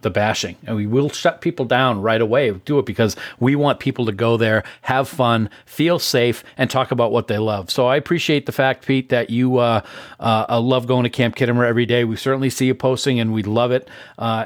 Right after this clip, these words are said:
and thanks for being a listener and a fan. And, um,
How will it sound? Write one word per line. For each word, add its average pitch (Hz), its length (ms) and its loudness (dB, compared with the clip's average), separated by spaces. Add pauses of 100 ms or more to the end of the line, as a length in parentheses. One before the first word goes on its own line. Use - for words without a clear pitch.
and 117 240 -2
thanks 139 260 0
for 156 100 0
being 139 240 2
a 127 40 2
listener 147 420 0
and 123 220 0
a - 20 0
fan. 139 480 0
And, 120 440 -2
um, 113 340 -4